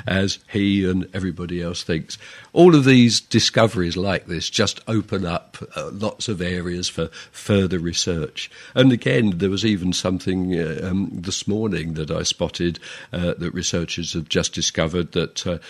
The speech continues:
stars formed, uh, a little bit earlier after the Big Bang than previously thought. Uh, signals, uh, have been identified showing the birth of stars, perhaps something like, uh,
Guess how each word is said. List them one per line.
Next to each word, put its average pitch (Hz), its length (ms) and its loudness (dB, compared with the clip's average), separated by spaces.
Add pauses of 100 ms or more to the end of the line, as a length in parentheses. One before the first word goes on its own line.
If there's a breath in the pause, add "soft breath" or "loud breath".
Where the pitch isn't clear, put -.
stars 87 480 0
formed, 85 540 -4 (240 loud breath)
uh, 85 160 -2
a 92 40 -8
little 92 320 -2
bit 87 320 -4 (220)
earlier 95 500 0
after 80 320 -6
the 78 100 -10
Big 78 300 -6
Bang 85 400 -4 (200 loud breath)
than 82 180 -4
previously 80 640 -2
thought. - 680 -6
Uh, 76 260 -6
signals, 87 640 -4
uh, 76 340 -4
have 78 160 -10
been 82 240 -4 (220 loud breath)
identified 85 880 -6
showing 78 380 -6
the 80 60 -6
birth 85 380 -6
of 78 120 -8
stars, 73 400 -8
perhaps - 300 -12
something 80 280 -6
like, 78 380 -8
uh, 78 100 -8